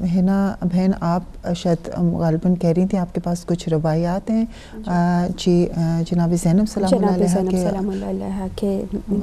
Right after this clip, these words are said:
Speaker 2: ये एक
Speaker 1: अच्छा।
Speaker 2: मोहसिन नकवी का कलाम है जो बीबी ज़ैनब के हवाले से। बेरिदा शाम की गलियों में सफ़र ज़ैनब का, पुश्त आबिद पे है तहरीर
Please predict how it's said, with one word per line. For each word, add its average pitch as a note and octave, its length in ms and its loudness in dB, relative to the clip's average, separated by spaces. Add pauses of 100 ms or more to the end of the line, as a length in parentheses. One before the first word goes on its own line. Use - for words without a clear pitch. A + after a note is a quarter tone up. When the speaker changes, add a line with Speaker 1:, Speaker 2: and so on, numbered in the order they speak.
Speaker 2:
ये G3+ 100 0
एक G3 100 -6
Speaker 1:
अच्छा। A#3 140 -2
Speaker 2:
मोहसिन G#3 340 2
नकवी G#3 240 -2
का G#3+ 140 -6
कलाम F#3+ 400 -4
है C#4+ 120 -4 (260)
जो F#3 380 -4 (120)
बीबी G3 220 2
ज़ैनब F#3 300 -4 (100)
के G3 80 -6
हवाले F3+ 380 -4
से। B3 240 -6 (840)
बेरिदा A#3+ 680 4
शाम A3+ 460 4
की A3 260 0
गलियों G#3 580 0
में G3 240 0
सफ़र G3+ 460 0
ज़ैनब F#3+ 440 0
का, F#3+ 440 -12 (680)
पुश्त C4 280 4 (140)
आबिद A3 380 2 (140)
पे A#3 80 6
है A3 200 0
तहरीर A3 640 2